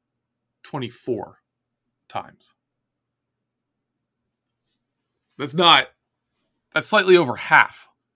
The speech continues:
right? That's, that's a little over half the rushes, uh, were Najee Harris. That's a good thing. Jaylen Warren had eleven rushes,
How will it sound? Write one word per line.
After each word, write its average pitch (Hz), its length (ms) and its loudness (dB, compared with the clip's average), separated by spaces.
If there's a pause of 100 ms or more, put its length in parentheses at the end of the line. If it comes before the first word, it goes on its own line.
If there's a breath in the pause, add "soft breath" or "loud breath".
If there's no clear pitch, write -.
(200)
right? 131 200 -4
That's, 202 220 -2
that's 196 200 -6
a 214 60 -4
little 190 340 -2
over 180 280 0
half - 600 -4 (320)
the 147 120 -10
rushes, 131 560 -6 (520)
uh, 117 220 -4
were 127 140 -4
Najee 127 400 0
Harris. 123 420 -4 (400)
That's 175 380 2
a 180 80 2
good 127 440 -6
thing. - 420 -16 (540)
Jaylen 156 440 -2
Warren 147 300 -2
had 127 160 -4
eleven 151 440 -2
rushes, 151 600 -4